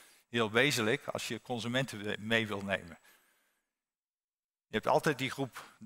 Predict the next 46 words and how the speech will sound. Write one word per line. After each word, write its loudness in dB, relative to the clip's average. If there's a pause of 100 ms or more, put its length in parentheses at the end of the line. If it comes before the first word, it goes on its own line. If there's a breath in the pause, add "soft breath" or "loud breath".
(280)
wat -18
wij 2
daar 2
noemen -2
donkergroene -4
consumenten, -2
die -2
altijd 0
wel 4
willen. 2
Maar -10
je -8
hebt -8
natuurlijk -6
de -10
meerderheid 2
die -8
zegt -10
van -4
ja, 4
het -12
moet -6
wel 4 (600 loud breath)
voor 0
mij 4
makkelijk 2
gemaakt 0
worden. -4
Ik 2
wil 4
het 2
wel, 2 (200)
maar 2
het 0
moet -2
makkelijk -2
gemaakt -8
worden. -20 (1080)
Dit 2
jaar 6
hebben 4
we -4
de 0
campagne 4
gedraaid 2
op -4